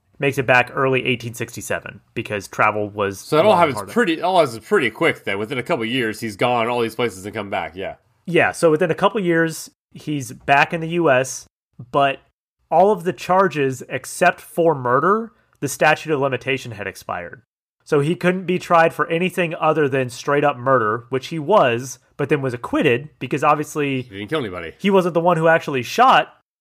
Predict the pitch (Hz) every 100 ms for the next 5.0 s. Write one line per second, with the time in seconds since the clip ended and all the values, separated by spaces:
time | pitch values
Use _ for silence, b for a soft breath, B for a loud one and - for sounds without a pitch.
0 | _ 160 131 120 107 101 101 98 147 _
1 | _ _ _ _ - 156 156 226 202 202
2 | 254 113 - _ _ _ 123 123 139 131
3 | 147 156 139 131 147 143 - - - -
4 | 143 135 139 143 135 127 135 127 123 120